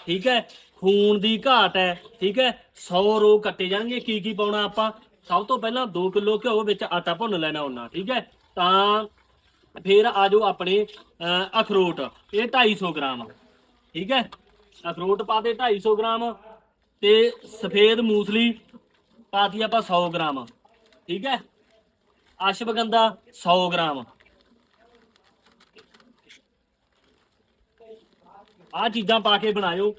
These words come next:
ਇੱਕ ਹਫ਼ਤੇ 'ਚ ਨਾ ਰਿਜ਼ਲਟ ਮਿਲਿਆ ਫੇਰ ਕਿਹੋ, ਠੀਕ ਹੈ?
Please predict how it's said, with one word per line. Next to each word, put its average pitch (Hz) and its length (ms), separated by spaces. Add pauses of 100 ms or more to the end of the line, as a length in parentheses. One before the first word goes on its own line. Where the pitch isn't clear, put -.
(280)
ਇੱਕ 208 220
ਹਫ਼ਤੇ 185 480
'ਚ 202 160 (760)
ਨਾ 170 260
ਰਿਜ਼ਲਟ 185 300
ਮਿਲਿਆ 202 220
ਫੇਰ 170 240
ਕਿਹੋ, 127 300
ਠੀਕ 175 220
ਹੈ? 220 140